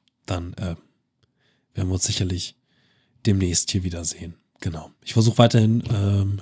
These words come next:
regelmäßig Videos für euch rauszuhauen. Wie gesagt, sorry, dass es jetzt halt einen Monat lang nicht geklappt hat. Es kommen wieder gute Zeiten.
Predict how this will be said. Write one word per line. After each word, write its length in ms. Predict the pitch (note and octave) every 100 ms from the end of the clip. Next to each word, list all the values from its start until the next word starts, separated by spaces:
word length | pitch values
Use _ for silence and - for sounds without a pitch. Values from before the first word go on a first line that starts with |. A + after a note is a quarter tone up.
| -
regelmäßig 680 | A2+ A#2+ G#2+ - G2 - - -
Videos 320 | A2 A2 -
für 160 | -
euch 180 | G2+ -
rauszuhauen. 680 | G#2+ G#2+ - G2+ G2 G2+ G#2 - - - _ _
Wie 80 | A2
gesagt, 320 | G#2+ G#2+ -
sorry, 260 | - G#2+ A2
dass 180 | G2+ G#2
es 100 | G2+
jetzt 180 | G#2 G#2
halt 340 | F#2+ F#2 - _ _ -
einen 240 | G2 G#2
Monat 260 | G#2 G2+ G2
lang 120 | F#2+
nicht 180 | B2+ -
geklappt 380 | B2 B2+ A2 -
hat. 180 | A2 - - - - - - - - - _ _ _ _ _ _ - - - - - - - -
Es 380 | - F2+ G#2 -
kommen 160 | - A2+
wieder 160 | F2+
gute 260 | F2 G#2+ -
Zeiten. 460 | - - - F2